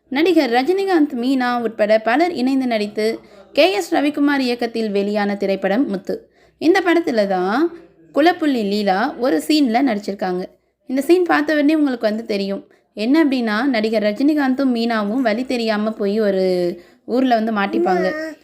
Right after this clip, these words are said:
அங்க வந்து எல்லாரும் மலையாளம் தான் பேசுவாங்க இல்லையா? அப்படி வரக்கூடிய ஒரு சீன்ல தான்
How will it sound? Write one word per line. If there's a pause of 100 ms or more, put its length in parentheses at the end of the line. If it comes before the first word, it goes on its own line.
(120)
அங்க
வந்து
எல்லாரும்
மலையாளம்
தான்
பேசுவாங்க
இல்லையா? (360)
அப்படி
வரக்கூடிய
ஒரு
சீன்ல
தான்